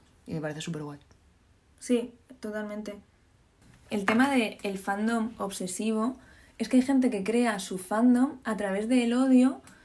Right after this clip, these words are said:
Speaker 2: cre-, haciendo vídeos totalmente de, de shade y de ir a matar, y entonces todo su fandom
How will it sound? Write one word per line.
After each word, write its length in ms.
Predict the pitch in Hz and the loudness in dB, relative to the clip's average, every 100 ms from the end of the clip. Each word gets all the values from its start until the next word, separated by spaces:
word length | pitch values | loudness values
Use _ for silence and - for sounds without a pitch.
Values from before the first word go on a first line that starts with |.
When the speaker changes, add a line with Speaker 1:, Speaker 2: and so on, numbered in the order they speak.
| _ - | _ -4
Speaker 2:
cre-, 140 | 220 | -2
haciendo 380 | 214 220 233 247 | 0 0 2 4
vídeos 360 | 247 262 220 - | 4 4 2 -4
totalmente 560 | 190 202 233 233 208 | -6 -2 0 0 0
de, 500 | 190 185 180 175 175 - | 0 -2 -2 -4 -6 -6
de 260 | 175 175 165 | -6 -6 -6
shade 360 | 220 233 202 | -2 -2 -2
y 40 | 185 | -4
de 160 | 175 | -4
ir 160 | 175 196 | -2 0
a 40 | |
matar, 340 | 233 226 254 269 | 0 2 2 2
y 40 | |
entonces 220 | 202 202 - | 0 -4 -6
todo 200 | 202 208 | -6 -4
su 520 | 240 240 240 240 233 | 0 2 4 2 2
fandom 380 | 262 277 285 | 2 2 2